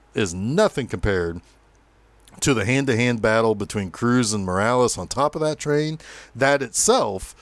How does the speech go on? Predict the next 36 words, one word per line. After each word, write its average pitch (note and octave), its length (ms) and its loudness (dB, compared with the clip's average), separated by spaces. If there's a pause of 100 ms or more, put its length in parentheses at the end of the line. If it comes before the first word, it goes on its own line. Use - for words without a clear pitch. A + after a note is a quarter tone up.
(320)
is C3 220 4
nothing B2+ 280 0
compared A2 440 0
to A#2+ 120 0
an A2 80 0
incredible A2 800 0
train C3+ 400 0
wreck E2+ 280 -2
that F#2+ 160 -2
happens G#2 560 -2 (320)
when A#2 180 2
a A2+ 80 4
bridge C3 320 2
explodes. F2 720 -6 (580)
I E3 200 2
was G3 220 -4
hanging C#3 360 -2
on G#2+ 540 0 (200)
to C3 120 0
the G#2 180 -4 (140)
edge B2+ 440 0
of A2 240 -2
my G2 200 -2
seat G2+ 380 -2
during G2 600 -2
one C3+ 280 0
of C#3 80 -6
the A#2 80 -6
most A2+ 280 0
exciting A2+ 520 -2
and F#2 100 -8
daring G#2 340 0
escapes G2+ 680 -2
from F#2 400 -2
certain G2 400 -2
death F#2+ 280 0